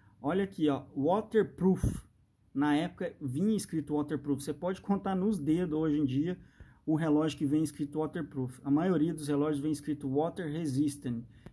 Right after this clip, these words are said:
que é resistente à água. Logicamente, esse modelo aqui não vai ser mais à prova d'água por ser um relógio antigo, né? Deve ter um relógio aí de aproximadamente quarenta, cinquenta anos.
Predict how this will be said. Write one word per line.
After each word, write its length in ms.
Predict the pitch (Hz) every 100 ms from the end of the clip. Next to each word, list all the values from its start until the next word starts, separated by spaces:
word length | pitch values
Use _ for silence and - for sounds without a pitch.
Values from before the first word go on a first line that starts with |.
| -
que 80 |
é 40 | 139
resistente 720 | 135 160 160 - 151 160 175
à 60 |
água. 260 | 151 131 131
Logicamente, 540 | 185 190 196 175 185
esse 100 | 202
modelo 300 | 190 165 165
aqui 120 | 147 175
não 140 | 190
vai 140 | 180
ser 160 | 151 175
mais 240 | 160 160
à 80 | 147
prova 240 | 143 147 135
d'água 260 | 143 151
por 160 | 143 156
ser 120 | 165
um 40 |
relógio 340 | 156 147 151 160
antigo, 440 | 175 - 131 123
né? 200 | 127 135 131 - _ _ - _
Deve 260 | - 127 127
ter 80 | 139
um 60 |
relógio 400 | 135 135 139 127
aí 180 | 131 135
de 140 | 120 131
aproximadamente 1040 | 131 127 139 131 131 131 135 131 - 120 - -
quarenta, 460 | 135 127 131 131
cinquenta 480 | - 139 127 139 131
anos. 300 | 127 120 113